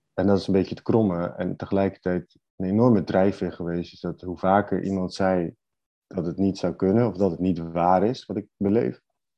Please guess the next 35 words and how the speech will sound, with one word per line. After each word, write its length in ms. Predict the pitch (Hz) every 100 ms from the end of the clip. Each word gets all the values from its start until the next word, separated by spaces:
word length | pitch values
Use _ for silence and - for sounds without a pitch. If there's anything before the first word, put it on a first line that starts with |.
| _ _ -
hoe 140 | 92
sterker 480 | - 113 120 123 95
de 80 | 87
drijf 440 | 80 101 101 95
voelde 380 | - 107 101 101
om 200 | 95 98
het 120 | 92
tegendeel 380 | 107 107 101 98
te 100 | 90
bewijzen. 520 | 90 104 107 87 80 -
Om, 360 | 80 85 90 -
maar 160 | 104
ook 200 | 113 113
om, 280 | 104 92 90 _ _ _ - _ _
niet 220 | - 113
alleen 240 | 123 120 120
in 120 | 107
het 120 | 101
gesprek, 680 | - - - 117 98 - _
want 260 | - 85 -
dan 320 | 87 87 85
krijg 220 | - 90
je 80 | 92
frictie. 500 | - 95 92 - 80
En 180 | 82 82
op, 100 | 90
dat, 240 | - 92 85
ik 160 | - 90
leerde 260 | 101 110
op 80 | 101
een 60 | -
gegeven 260 | 98 90
moment 180 | 98 87
wel, 260 | 95 90 - _ _ _ _ _ _ _ _ _ -
eh, 180 | - 90